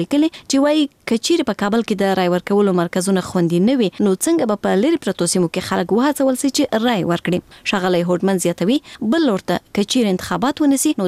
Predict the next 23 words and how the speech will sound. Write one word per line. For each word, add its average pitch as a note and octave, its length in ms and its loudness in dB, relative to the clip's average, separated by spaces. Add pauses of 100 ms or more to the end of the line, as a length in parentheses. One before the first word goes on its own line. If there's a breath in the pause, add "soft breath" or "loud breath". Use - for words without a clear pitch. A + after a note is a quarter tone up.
دا A3 100 2
به G3+ 140 -8
بحران F3+ 400 0
نور C#4 200 0
هم B3 180 2
ژور A#3+ 240 0
کړي A#3 280 0
او G3 220 -2
د F#3+ 140 0
ټوله C#4+ 260 2
سیستم F3+ 300 0
مشروعیت G#3 420 -2
به A3 120 -2
تر A3+ 120 -4
پوښتنې E3+ 380 2
لاندې D#3+ 260 0
راولي. E3+ 260 2 (340 loud breath)
واشنګټن D4 440 0
پوسټ A3 220 0
د F3 160 0
کابل G3 260 0
د E3+ 100 0
دشت F#3 220 -4